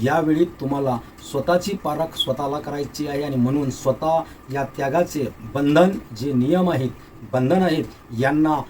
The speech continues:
परिपूर्ण पाठ करून आपल्या जीवनात, दिनचर्यात, दिनचर्यात त्यांचं पालन करायचं आहे. तुम्हाला स्वतःलाच, स्वतःच तुम्हाला मार्गदर्शन, मार्गदर्शक बनून स्वतःलाच त्या विचारात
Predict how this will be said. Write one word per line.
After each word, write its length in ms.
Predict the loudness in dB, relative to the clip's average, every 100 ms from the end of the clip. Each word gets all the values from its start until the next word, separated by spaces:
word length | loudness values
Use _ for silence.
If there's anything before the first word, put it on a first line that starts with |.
| -16 -6
परिपूर्ण 500 | 0 2 2 0 0 0 -8 -20 -6
पाठ 280 | -2 -2 0
करून 280 | -2 0 -2
आपल्या 420 | -2 -4 -6 -6
जीवनात, 440 | -4 -2 -2 -2
दिनचर्यात, 600 | -4 -6 -6 -4 -2 -2 -4 -12 -8 -4
दिनचर्यात 480 | -2 0 -2 -2
त्यांचं 380 | -4 -4 -4 -4
पालन 340 | -6 -4 -4 -2
करायचं 240 | -4 -4
आहे. 80 | -4
तुम्हाला 200 | -4 -4
स्वतःलाच, 520 | -4 -2 2 2 2 -2 -20 -18 -8
स्वतःच 380 | -2 -2 -2
तुम्हाला 260 | -4 -2 -2
मार्गदर्शन, 540 | -2 -4 -4 -6 -6 -8 -4
मार्गदर्शक 520 | -4 -2 -6 -6 -6 -4
बनून 240 | 0 0 0 -4 -20 -20 -10
स्वतःलाच 640 | -10 -6 -4 0 0 0 -2
त्या 100 | -4
विचारात 440 | -4 -2 -2 -2